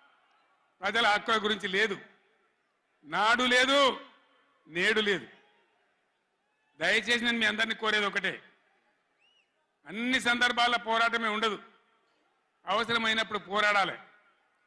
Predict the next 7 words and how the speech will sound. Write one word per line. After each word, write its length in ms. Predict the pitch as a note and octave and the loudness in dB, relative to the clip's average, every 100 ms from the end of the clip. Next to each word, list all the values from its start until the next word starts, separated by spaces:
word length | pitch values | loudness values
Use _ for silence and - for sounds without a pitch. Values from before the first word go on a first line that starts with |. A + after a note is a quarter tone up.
| _ _ - | _ _ -6
పోరాటానికి 540 | G#3 A#3+ A#3 A#3 A#3 | 0 2 2 2 0
సిద్ధంగా 340 | G#3 F#3+ A#3 A#3 | -6 -2 0 0
ఉండాలి, 440 | A#3 A#3+ A#3 G3 - - _ _ _ _ _ _ _ _ _ _ | 0 2 2 0 -4 -20 _ _ _ _ _ _ _ _ _ _
అవసరమైతే 560 | F3 A3+ A#3+ B3 A#3+ A#3+ | -2 0 0 0 0 -2
సద్దులు 420 | - G#3 G3+ B3 | -4 -4 0 2
కట్టుకొని 340 | B3 B3 B3 A#3+ | 2 0 0 4
రావాలి, 420 | B3 B3+ B3 | 4 4 4